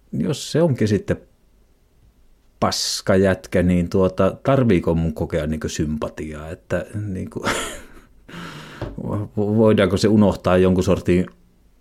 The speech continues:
niin, no, n-, nyt älkää kukaan loukkaantunut, jonkun sortin niinku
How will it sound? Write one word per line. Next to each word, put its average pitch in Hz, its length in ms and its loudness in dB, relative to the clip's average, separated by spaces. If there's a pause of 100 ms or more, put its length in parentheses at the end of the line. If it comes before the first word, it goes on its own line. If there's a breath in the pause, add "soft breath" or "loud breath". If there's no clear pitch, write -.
(460)
niin, 85 240 -4 (100)
no, 87 140 -2
n-, 98 360 -2
nyt 110 220 0 (200)
älkää 92 300 2
kukaan 87 340 2
loukkaantunut, 90 500 0
jonkun 101 240 4
sortin 87 360 2
niinku 87 320 0